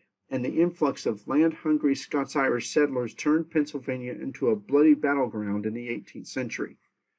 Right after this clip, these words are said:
The Delawares lost the last of their lands in the upper Delaware and Lehigh valleys in the infamous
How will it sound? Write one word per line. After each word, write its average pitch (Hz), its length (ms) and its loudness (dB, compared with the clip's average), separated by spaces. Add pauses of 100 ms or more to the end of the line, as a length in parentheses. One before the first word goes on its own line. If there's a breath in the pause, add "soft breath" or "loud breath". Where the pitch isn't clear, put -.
(400)
The 127 80 -4
Delawares 147 760 6
lost 156 460 2
the 139 80 0
last 151 400 0
of 147 120 2
their 131 140 4
lands 110 420 -2
in 156 180 0
the 135 160 4
upper 165 240 2
Delaware 135 640 2
and 120 280 -8
Lehigh 139 400 0
valleys 120 480 -2
in 117 120 -2
the - 100 -8
infamous 151 540 2